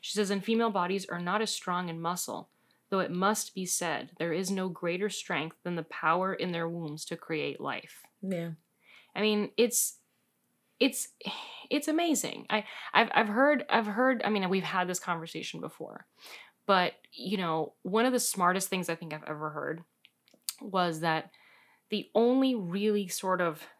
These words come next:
Speaker 1: <laughs> intelligent thing
Speaker 2: <laughs>
Speaker 1: that men have ever done, and I'm being very dramatic here, okay? Please, men, don't come after me and with your pitchforks or whatever, okay?
Speaker 2: Don't send us
Speaker 1: But
Speaker 2: hate mail.
Speaker 1: yeah, don't send us hate mail,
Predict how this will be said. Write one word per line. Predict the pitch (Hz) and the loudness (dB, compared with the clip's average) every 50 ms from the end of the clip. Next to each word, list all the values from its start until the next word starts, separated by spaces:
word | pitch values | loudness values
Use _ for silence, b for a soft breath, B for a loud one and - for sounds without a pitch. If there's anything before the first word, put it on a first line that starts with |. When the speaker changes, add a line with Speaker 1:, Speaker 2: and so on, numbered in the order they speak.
| _ _ | _ _
Speaker 1:
<laughs> | _ _ _ _ | _ _ _ _
intelligent | - 185 156 - - - - - 190 - 226 220 - - - 196 208 - | -4 -4 -2 -2 -4 -4 -4 -6 2 4 4 4 4 0 -2 -4 -4 -4
thing | - - - - - - 220 214 208 - 196 180 - - | -6 -12 -14 -14 -2 0 2 2 2 2 0 -4 -6 -8
Speaker 2:
<laughs> | - - 285 - _ - - - - - - - - - - - - | -10 -10 -10 -12 _ -12 -10 -8 -8 -8 -10 -12 -12 -12 -12 -2 2
Speaker 1:
that | - 214 185 - - - _ | 2 2 2 2 -4 -10 _
men | 185 190 156 - 202 - 202 - - | 0 0 2 2 0 0 0 0 0
have | 202 175 180 | -2 0 0
ever | 160 - - - 185 | -2 -2 -4 -6 -6
done, | 180 - - - - - - 180 - _ _ B B B B B B B | -6 -4 -6 -6 -6 -6 -8 -10 -12 _ _ B B B B B B B
and | - 220 | 2 4
I'm | 214 208 185 | 4 6 4
being | 202 196 202 185 180 | 4 4 4 4 4
very | 185 202 202 202 | 4 8 8 8
dramatic | 196 - 208 196 180 170 156 156 160 160 | 6 6 2 2 2 0 -2 -2 -4 -4
here, | - 170 160 165 | -2 -2 0 0
okay? | 170 - - - 180 190 - - - | -2 -2 -4 -4 -4 -4 -6 -6 -10
Please, | - 180 175 - | -8 -8 -6 -6
men, | 175 175 175 180 | -4 -2 -2 -2
don't | 170 175 175 165 | 0 -2 -4 0
come | - - 196 180 | 0 0 2 4
after | 170 170 170 - - 165 | 2 0 0 0 0 0
me | 165 165 165 160 | 0 2 0 0
and | 156 156 160 151 - - | -2 -2 -4 -6 -10 -8
with | - 175 160 | -8 -6 -4
your | 175 175 165 | -4 -4 -2
pitchforks | - 175 - - - 180 170 170 - 175 | 0 0 0 0 -2 -2 -2 -2 -2 -4
or | 165 | -4
whatever, | 165 165 165 165 175 165 175 | -4 -4 -4 -6 -6 -8 -6
okay? | 180 208 190 190 190 B B B B B B B | -4 -4 -4 -4 -4 B B B B B B B
Speaker 2:
Don't | B 180 180 180 | B -6 -6 -2
send | - 190 165 165 | -2 -2 2 4
us | 214 196 | 4 6
Speaker 1:
But | 190 196 | 6 4
Speaker 2:
hate | 160 147 - - | 2 0 -2 -4
mail. | 143 147 | 2 4
Speaker 1:
yeah, | 202 185 170 170 | 4 6 6 6
don't | 190 214 214 | 4 2 2
send | 208 226 214 | 0 -2 -2
us | 196 180 | 0 2
hate | 190 170 - | 0 0 0
mail, | - - 160 170 | 0 -2 -2 -2